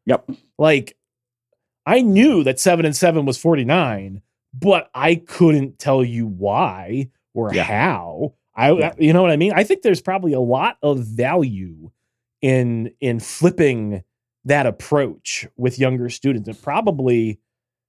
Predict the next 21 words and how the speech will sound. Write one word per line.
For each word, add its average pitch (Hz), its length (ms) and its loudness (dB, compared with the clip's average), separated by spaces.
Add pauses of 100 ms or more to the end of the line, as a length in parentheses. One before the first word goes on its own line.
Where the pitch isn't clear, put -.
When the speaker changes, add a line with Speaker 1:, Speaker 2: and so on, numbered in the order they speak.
(140)
Speaker 2:
sh-, - 280 -6
I 143 60 0
mean, 135 140 -2
it 117 120 -8
should, 117 640 0 (320)
I - 60 -2
would 220 180 -2
think, 117 480 -4 (240)
result 143 520 2 (100)
in 143 160 0
individuals 123 1040 -2 (420)
with 135 220 0 (320)
a 139 100 -8
better 160 680 2
ability 139 840 0 (320)
to 143 140 -2
work 131 340 -2 (180)
with, - 480 -2 (2000)
we 131 160 -4
work 151 200 2
with, 139 180 -4